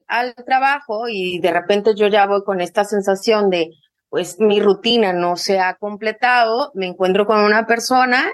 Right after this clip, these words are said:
y entonces yo es como que estoy subiendo, bajando, subiendo, bajando. En el momento en el que yo identifico que a lo mejor esta sensación interna de,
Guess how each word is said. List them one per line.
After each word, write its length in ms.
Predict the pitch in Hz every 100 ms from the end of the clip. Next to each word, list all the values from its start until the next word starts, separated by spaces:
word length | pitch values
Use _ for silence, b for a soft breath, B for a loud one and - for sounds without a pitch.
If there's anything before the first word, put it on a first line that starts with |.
| -
y 100 | 185
entonces 340 | 180 180 202
yo 120 | 208
es 140 | 202 202
como 240 | 226 214
que 80 | 190
estoy 500 | - 196 196 277 320 b b
subiendo, 640 | - 190 185 185 185 185 185
bajando, 600 | 180 190 185 180 180 180
subiendo, 600 | - 170 175 170 175 175
bajando. 580 | 175 180 220 262 185 - b b
En 120 | - 214
el 120 | 240
momento 260 | 240 262
en 60 | 349
el 120 | 339
que 120 | 247
yo 100 | 226
identifico 880 | 247 269 269 247 247 233 - 143 208 -
que 100 | 214
a 160 | 196
lo 80 | 185
mejor 460 | 190 - 233 226 214
esta 300 | 202 202 233
sensación 640 | 233 202 202 196 233 220
interna 760 | 233 233 233 233 226 196 170 165 _ _
de, 640 | 196 196 185 185 185 175